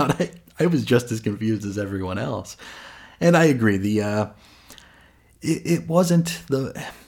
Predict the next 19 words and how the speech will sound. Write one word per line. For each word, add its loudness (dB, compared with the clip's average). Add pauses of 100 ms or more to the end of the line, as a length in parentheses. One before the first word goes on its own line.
(100)
maybe 2
it -2
wasn't 4
the 0
best -4
way 0 (120)
to -2
convey 2
the 0
information -2
through -2
the -2
scroll 0
text, -4
the 2
scroll 2
pages, -4
but, -6
um, 0